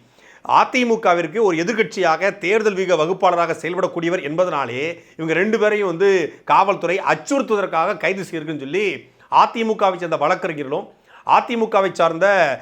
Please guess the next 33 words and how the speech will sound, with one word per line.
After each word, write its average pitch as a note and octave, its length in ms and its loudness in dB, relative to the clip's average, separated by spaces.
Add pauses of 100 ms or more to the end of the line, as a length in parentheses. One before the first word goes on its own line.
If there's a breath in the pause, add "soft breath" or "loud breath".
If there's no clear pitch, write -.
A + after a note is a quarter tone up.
(180 loud breath)
முன்னாள் G#3 340 2
சட்டமன்ற F#3 420 -2
உறுப்பினர் D3+ 280 -6
டி G3+ 140 -6
நகர் F3 260 -2
சத்யா G3+ 400 0
போன்றவர்களும் E3 680 -2 (180 loud breath)
ஊடகத்தை G3+ 460 2
சந்தித்து, E3+ 800 0 (240 soft breath)
அஹ், C3+ 220 0
பேட்டி E3+ 240 -2
கொடுத்திருக்காங்க. C#3 540 -4 (140)
அதிமுகவுடைய G#3 580 2
ஐ E3+ 300 0
டி A3+ 120 -4
விங்கின் F#3 320 -6
சார்பாகவும் E3 680 0 (120)
சமூக G3+ 460 2
வலைதளங்கள்ல F3+ 420 -2
இது E3 240 0
வைரலாக F3+ 240 -2
இந்த F3+ 120 -6
செய்தி E3+ 280 -6
பரவி E3 260 -4
கொண்டிருக்கிறது. E3+ 480 -6
என்ன F#3+ 140 -8
நடந்துச்சு D#3 320 -8 (120 loud breath)
அப்படின்னு D#3 160 -4
விசாரித்து E3 400 -2
பார்க்கும்போது, C3 640 -6 (420 soft breath)
கடந்த A3 500 2
ஓர் A3 320 8
ஆண்டாக F3+ 680 2